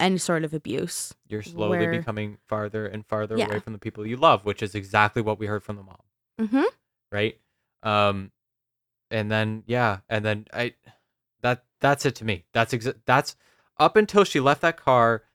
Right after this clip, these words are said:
Speaker 2: that's the only decision I can make. That, that's what I think happened. After that car, after she got out of that car, I don't know.
Speaker 1: I, I pretty much have the exact same opinion as you.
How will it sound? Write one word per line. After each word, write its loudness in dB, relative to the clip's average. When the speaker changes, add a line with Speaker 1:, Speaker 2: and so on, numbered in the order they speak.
Speaker 2:
that's 0
the 0
only 0
decision -6
I 0
can -6
make. -6
That, 0
that's 2
what 2
I 2
think -6
happened. -8
After 0
that 0
car, 0
after -6
she -6
got 4
out 2
of -2
that -2
car, -6
I 0
don't -6
know. -20
Speaker 1:
I, 6
I 0
pretty 0
much -2
have 0
the -2
exact -8
same -4
opinion -2
as -6
you. 0